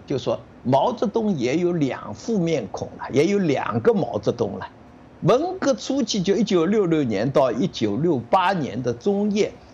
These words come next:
那个时候的毛泽东是一个号召造反的毛泽东，是一个造反派的毛泽东。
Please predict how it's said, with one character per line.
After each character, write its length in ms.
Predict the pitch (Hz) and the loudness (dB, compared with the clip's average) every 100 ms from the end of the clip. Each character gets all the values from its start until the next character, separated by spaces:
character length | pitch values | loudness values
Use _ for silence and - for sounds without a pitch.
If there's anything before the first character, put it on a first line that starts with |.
| - | -2
那 220 | 285 381 | 0 2
个 100 | 330 | 2
时 160 | - 170 | 0 0
候 160 | 190 | 2
的 100 | 151 | 2
毛 280 | 127 113 131 | 2 2 0
泽 100 | 143 | 0
东 260 | 139 135 131 | -2 -2 -2
是 220 | - 147 | 0 0
一 60 | |
个 120 | 127 135 | 2 0
号 360 | - 254 175 | 2 2 2
召 260 | 139 202 151 | 2 2 2
造 380 | - 302 220 131 | 2 2 2 -2
反 340 | - 95 92 | -4 -6 -2
的 100 | 196 | 0
毛 240 | 170 - | 0 -2
泽 140 | 95 107 | -4 -6
东， 180 | 104 95 - - - - - - | -6 -8 -12 -20 -20 -20 -16 -4
是 200 | - 330 | 0 2
一 120 | 285 | 2
个 80 | 226 | 0
造 400 | - 330 254 143 | 2 2 2 0
反 280 | - 104 107 | -2 -4 -6
派 280 | - 302 196 | -4 -2 0
的 100 | 135 | -2
毛 240 | 101 92 | -6 -10
泽 140 | 95 98 | -14 -14
东。 120 | 85 | -16